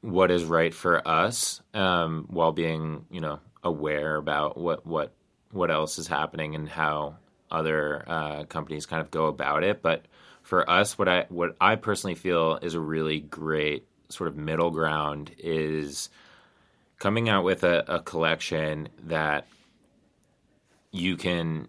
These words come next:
internalize as something that's gonna be there for a little bit,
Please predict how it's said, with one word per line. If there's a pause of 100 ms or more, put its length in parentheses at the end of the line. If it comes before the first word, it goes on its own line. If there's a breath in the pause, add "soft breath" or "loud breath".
(140)
internalize
as
something
that's
gonna
be
there
for
a
little
bit,